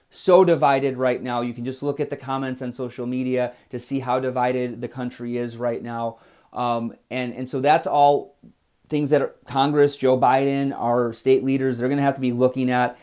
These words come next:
and figuring out, uh, how they're gonna be moving forward as well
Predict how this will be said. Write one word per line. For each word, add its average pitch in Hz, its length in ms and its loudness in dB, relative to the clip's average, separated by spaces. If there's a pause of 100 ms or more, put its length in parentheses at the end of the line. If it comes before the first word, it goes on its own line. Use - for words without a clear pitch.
(160)
and 117 160 -4
figuring 123 380 2
out, 117 400 2
uh, 117 300 4 (160)
how 120 220 4
they're 139 260 6
gonna 143 160 4
be 117 120 2
moving 113 340 0
forward 110 400 -4
as 110 160 -8
well 113 440 2